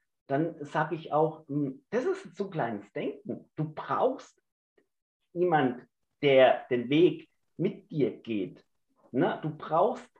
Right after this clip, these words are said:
immer einen Co-Piloten an deiner Seite, weil, äh, wenn du, äh, du willst ja irgendwie nicht fallen als mittelständisches Unternehmen, du willst nach vorne kommen.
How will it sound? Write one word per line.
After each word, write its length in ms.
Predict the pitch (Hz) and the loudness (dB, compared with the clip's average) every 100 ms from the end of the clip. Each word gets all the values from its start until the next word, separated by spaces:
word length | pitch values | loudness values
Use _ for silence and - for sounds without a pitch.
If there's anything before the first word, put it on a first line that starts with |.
| _ _ - | _ _ -2
immer 380 | 160 147 - - | 2 2 0 -2
einen 220 | 147 131 | -2 -2
Co-Piloten 920 | - 196 214 - 180 143 117 - 131 | -4 -4 -4 -2 2 4 4 2 -6
an 160 | 123 127 | -4 0
deiner 420 | 123 120 113 110 | 0 0 -2 -4
Seite, 580 | - 101 101 98 101 - _ _ | 0 2 2 0 -6 -8 _ _
weil, 420 | 117 123 123 117 - | 2 4 4 2 0
äh, 340 | 107 104 107 - _ _ _ _ | 2 4 2 -2 _ _ _ _
wenn 320 | 156 233 208 | 2 2 0
du, 340 | 185 156 - - _ _ _ _ | 0 -2 -4 -12 _ _ _ _
äh, 120 | 131 | -4
du 360 | 127 127 - - - | -2 -6 -6 -12 -10
willst 300 | 208 - - | -8 -8 -4
ja 160 | 233 - | -2 2
irgendwie 460 | 156 139 127 120 | 2 2 0 -2
nicht 220 | 110 113 - | -2 -6 -4
fallen 340 | 117 107 113 | 0 0 -2
als 320 | 104 107 - | -6 -8 -6
mittelständisches 880 | 131 131 104 - 110 101 101 98 - - | -6 -6 -8 -6 -6 -6 -10 -14 -14 -8
Unternehmen, 720 | 110 104 90 95 87 80 - | -4 -2 -2 -4 -4 -6 -10
du 160 | 87 - | -14 -8
willst 540 | 139 208 190 - - | -4 -4 -6 -16 -8
nach 340 | 131 - - _ | -6 -6 -10 _
vorne 420 | - 92 120 - | -4 -4 -4 -8
kommen. 500 | - 101 90 98 - | -8 -6 -6 -8 -16